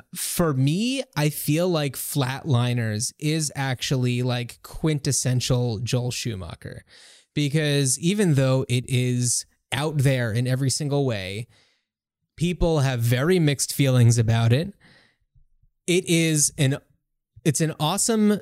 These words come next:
story, which I know he didn't write it, but it's an awesome story. I feel like the way it's displayed matches the tone and the themes in the movie. It is, the,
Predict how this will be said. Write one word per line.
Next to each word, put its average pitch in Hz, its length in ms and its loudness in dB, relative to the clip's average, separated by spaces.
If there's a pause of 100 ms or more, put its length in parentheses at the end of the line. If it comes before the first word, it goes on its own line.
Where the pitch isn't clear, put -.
story, 127 680 0
which 147 200 2
I 156 100 2
know 165 160 2
he 165 120 2
didn't 170 260 2
write 156 260 2
it, 127 220 -2
but 139 220 0
it's - 160 -2
an 156 60 -2
awesome 156 340 0
story. 127 640 -2
I 135 100 0
feel 156 200 0
like 151 160 -2
the 139 80 2
way 139 320 -2
it's - 480 -2 (840)
displayed 175 720 2
matches 139 880 2
the 120 580 0 (160)
tone 147 640 2 (240)
and 127 160 4
the 127 60 2
themes 131 460 0
in 127 180 0
the 123 80 2
movie. 110 540 -6 (840)
It 180 280 -2
is, 156 560 2 (440)
the, 143 240 0